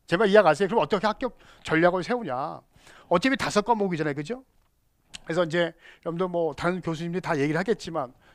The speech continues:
여기 뭐 회로, 자기약, 전력, 설비 또는 이제 우리 판단 기준이 설비라고 합니다.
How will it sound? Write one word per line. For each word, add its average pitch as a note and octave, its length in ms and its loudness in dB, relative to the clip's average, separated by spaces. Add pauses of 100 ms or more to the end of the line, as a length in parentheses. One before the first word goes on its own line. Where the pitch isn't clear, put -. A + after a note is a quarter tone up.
여기 E3 220 0
뭐 D#3 160 -4
회로, G3+ 560 -4
자기약, F3+ 600 -2
전력, E3+ 440 -4
설비 F3 400 -6 (360)
또는 A3+ 140 -10
이제 G#3+ 80 0
우리 G3 180 -4
판단 C#4 360 0
기준이 G3+ 260 -4
설비라고 A#3 380 2
합니다. F#3+ 440 0